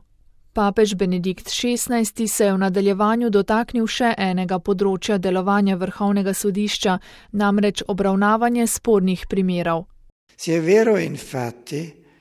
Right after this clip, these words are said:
Speaker 2: che l'ingiustizia va affrontata
Speaker 1: Če je res, da se je z nepravičnostjo treba spoprijeti predvsem z duhovnimi orožji, kot so molitev, ljubezen, odpuščanje in pokora, je povedal papež,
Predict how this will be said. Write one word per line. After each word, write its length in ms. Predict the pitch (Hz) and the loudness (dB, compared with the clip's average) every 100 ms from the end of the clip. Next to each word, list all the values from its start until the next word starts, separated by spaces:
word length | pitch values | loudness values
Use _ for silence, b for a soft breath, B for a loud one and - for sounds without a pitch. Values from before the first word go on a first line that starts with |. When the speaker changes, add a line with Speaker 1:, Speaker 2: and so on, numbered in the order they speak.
| b b _ | b b _
Speaker 2:
che 160 | - 135 | -4 -4
l'ingiustizia 1300 | 143 190 220 214 - 123 104 - 104 95 - 110 95 | 0 0 0 -4 -6 -8 -10 -10 -12 -10 -12 -12 -14
va 240 | 104 113 - | -14 -14 -12
affrontata 1000 | 147 156 - 170 156 - 147 151 - - | -12 -12 -12 -16 -16 -20 -20 -20 -20 -10
Speaker 1:
Če 140 | - 208 | 0 2
je 220 | 190 185 | 4 2
res, 300 | 196 226 - 202 | 2 2 0 0
da 140 | 196 185 | 0 0
se 220 | - 196 | 0 0
je 80 | 185 | 0
z 120 | 185 | 0
nepravičnostjo 880 | 185 180 233 226 240 - 220 - 202 190 | -2 0 -2 -2 -4 -2 -2 0 0 0
treba 300 | 247 262 220 | -2 0 0
spoprijeti 760 | - 208 190 208 220 240 233 | 0 0 0 0 0 -2 -4
predvsem 560 | 208 196 185 196 240 226 | -2 0 0 0 0 0
z 80 | 190 | 2
duhovnimi 600 | 185 202 226 226 196 185 | 0 0 0 2 2 0
orožji, 560 | 185 202 220 190 196 175 B B B | 2 2 2 0 -2 -2 B B B
kot 240 | 202 196 | -4 -4
so 240 | - - 180 | -2 0 0
molitev, 640 | 180 185 220 214 240 196 - | 2 0 0 0 2 2 0
ljubezen, 720 | 190 190 180 220 214 226 208 - | -2 -2 0 0 0 0 0 -2
odpuščanje 880 | 190 185 - 180 - 214 214 214 185 | -6 -6 -8 -8 -4 -2 0 0 0
in 100 | 170 | -2
pokora, 600 | 190 - 247 254 226 202 - | -6 -2 0 2 2 0 -4
je 240 | 180 180 | -6 -6
povedal 480 | 180 185 190 180 170 | -4 0 0 0 -2
papež, 460 | 208 226 226 196 | -2 0 0 -2